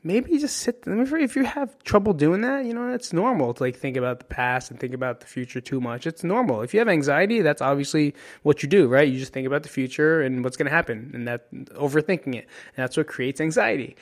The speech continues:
You think about things that aren't even real. We, the,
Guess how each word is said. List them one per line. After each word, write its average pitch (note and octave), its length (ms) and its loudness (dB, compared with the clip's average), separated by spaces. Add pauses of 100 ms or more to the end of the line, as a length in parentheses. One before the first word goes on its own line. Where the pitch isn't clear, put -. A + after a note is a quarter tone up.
(160)
You E3 300 0
think D3 320 -2
about C3+ 340 0
things C#3+ 300 -2
that B2+ 200 -2
aren't C#3+ 220 -4
even D3+ 220 -2
real. G#3 420 0 (380)
We, G#3 420 2
the, D3+ 260 -2